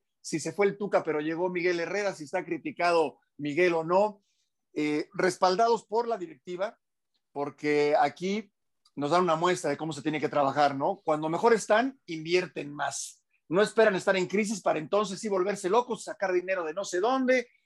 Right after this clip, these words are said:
y, y entonces contratar a todo el mundo. No.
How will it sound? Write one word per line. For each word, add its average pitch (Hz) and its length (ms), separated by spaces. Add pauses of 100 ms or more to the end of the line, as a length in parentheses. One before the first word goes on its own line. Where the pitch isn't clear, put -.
(140)
y, 165 300
y 165 60
entonces 196 360
contratar 170 460
a 185 100
todo 190 240
el 175 80
mundo. 175 400
No. 151 300